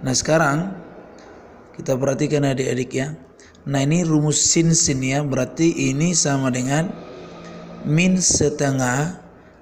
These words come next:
dikali, m-, min setengah dikali cos kurang cos ya.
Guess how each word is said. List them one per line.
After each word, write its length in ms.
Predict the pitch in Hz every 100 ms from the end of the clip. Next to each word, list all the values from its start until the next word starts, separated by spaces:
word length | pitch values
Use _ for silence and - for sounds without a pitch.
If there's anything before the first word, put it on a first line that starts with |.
| -
dikali, 800 | 131 135 127 135 131 139 180 226 - - -
m-, 240 | - 143 143 - - - - - - - -
min 160 | 135
setengah 640 | 131 - 131 139 135 156 156
dikali 800 | 143 139 135 131 135 170 202 - - - - - - -
cos 400 | - 139 143 170 - - - - - -
kurang 320 | - 143 143 139
cos 240 | 143 -
ya. 160 | 139